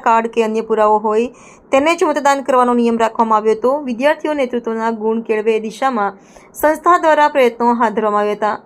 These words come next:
જેમાં ત્રિષા મકવાણા ધોરણ છ, યુવરાજ સિંગલ, મિત્તલ મકવાણા ધોરણ સાત, વંશરાજસિંહ જાડેજા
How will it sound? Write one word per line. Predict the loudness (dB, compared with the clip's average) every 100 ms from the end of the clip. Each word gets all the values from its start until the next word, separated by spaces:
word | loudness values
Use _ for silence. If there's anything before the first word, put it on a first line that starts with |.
| -20 _ _ _
જેમાં | 0 2 2
ત્રિષા | -2 0 2 2
મકવાણા | 2 2 2 2
ધોરણ | 0 -2 -2
છ, | 0 0 2
યુવરાજ | -2 2 2 2 -6
સિંગલ, | -8 0 0 0
મિત્તલ | -2 -2
મકવાણા | -2 0 0 0 0
ધોરણ | 0 0 -2
સાત, | -2 0 0 -2 -18 -20 -20 _
વંશરાજસિંહ | 0 0 2 2 0 -6 -4
જાડેજા | 0 0 0 0